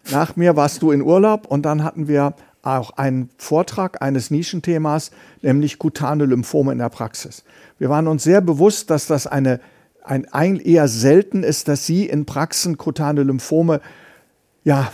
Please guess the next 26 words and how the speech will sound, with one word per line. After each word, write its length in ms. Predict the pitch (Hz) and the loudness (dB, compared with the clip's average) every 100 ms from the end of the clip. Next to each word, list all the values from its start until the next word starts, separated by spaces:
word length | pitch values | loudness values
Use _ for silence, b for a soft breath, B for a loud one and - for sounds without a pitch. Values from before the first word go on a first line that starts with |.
| - | -10
wahrscheinlich 520 | - 120 - 196 208 - | -6 -4 0 2 2 2
diagnostizieren 1000 | 180 160 147 151 - 135 - 214 226 220 - | 2 2 0 -4 -2 -6 0 2 2 -2 -4
müssen 340 | 165 190 185 147 | -2 0 -2 -2
können, 320 | 180 180 196 | 0 0 -2
aber 260 | 143 147 | -4 -2
dann 180 | 143 147 | -2 -2
natürlich 420 | 147 139 139 131 | -4 -4 -4 -4
die 100 | - | -6
Behandlung 480 | 143 123 131 151 143 | -6 -4 -2 -2 -2
in 140 | - 127 | -2 -2
der 120 | 117 | -2
Regel 280 | 131 131 139 | -2 0 -2
in 160 | 123 | -2
Zentren 400 | - 147 147 117 | -4 -4 -6 -8
erfolgt. 480 | 110 110 151 202 - B B | -8 -4 -2 -2 -4 B B
Trotzdem 560 | - 147 147 - 156 135 | -6 -2 -2 0 0 0
haben 100 | 127 | -2
wir 80 | 123 | -4
gedacht, 380 | 123 131 120 - b b | -4 -4 -4 -8 b b
so 100 | - | -8
ein 140 | - | -4
bisschen 320 | 120 156 135 123 | -2 -2 -4 -2
Überblick 500 | 185 175 151 143 139 | 0 0 0 0 -2
ist 160 | 139 | -6
gut 240 | - 220 208 | 0 0 0
und 240 | 135 123 | -6 -6